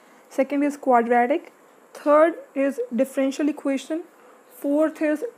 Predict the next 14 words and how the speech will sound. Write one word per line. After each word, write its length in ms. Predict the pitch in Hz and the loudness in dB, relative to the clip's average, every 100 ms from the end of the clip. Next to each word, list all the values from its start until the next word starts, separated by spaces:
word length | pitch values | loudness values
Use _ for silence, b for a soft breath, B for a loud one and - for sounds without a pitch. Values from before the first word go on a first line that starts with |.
| 226 247 | -6 0
derivable। 560 | 269 277 240 220 226 - - B B B | 2 2 0 -4 -8 -12 -20 B B B
और 40 | 254 | -2
ये 120 | 277 | 0
क्वेश्चन 340 | 285 277 302 302 | 0 -2 -2 -2
जो 80 | 294 | 0
है 140 | 285 | 2
कल 140 | 277 269 | 2 0
मैंने 220 | 269 269 | -2 -4
कम्युनिटी 400 | 269 254 254 262 | -4 -4 -4 -2
में 120 | 269 | -2
पोस्ट 320 | 269 254 254 | 0 -2 -2
भी 100 | 294 | -6
किया 220 | 285 269 247 | 0 0 0
था, 160 | 285 | -2